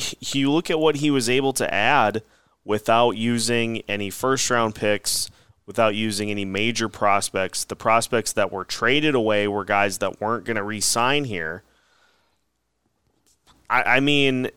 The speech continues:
it, it's hard to really do all the things that Guerin did while also bringing in a high pick in return. It, I, I thought he did a really good job with the deadline,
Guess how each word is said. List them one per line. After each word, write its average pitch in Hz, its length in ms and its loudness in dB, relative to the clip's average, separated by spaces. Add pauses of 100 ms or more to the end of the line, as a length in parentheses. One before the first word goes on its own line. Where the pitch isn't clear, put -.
it, 135 180 4
it's 147 240 2
hard 147 580 4
to 135 360 2
really 120 380 2
do 113 520 2
all 110 280 4
the 113 120 -2
things 110 400 -2
that 104 160 -2
Guerin 101 380 -2
did 120 400 0 (540)
while 117 140 4
also 147 400 4
bringing 131 440 0
in 127 120 0
a 117 60 -2
high 120 320 0
pick 117 340 -2
in 104 160 -4
return. 98 340 -10 (140)
It, 120 220 0 (140)
I, 175 340 4
I 175 180 6
thought 110 320 2
he 113 140 -2
did 104 180 -2
a 101 40 0
really 110 280 2
good 101 180 -2
job 101 360 2
with 104 220 -2
the 98 80 -4
deadline, 95 640 -2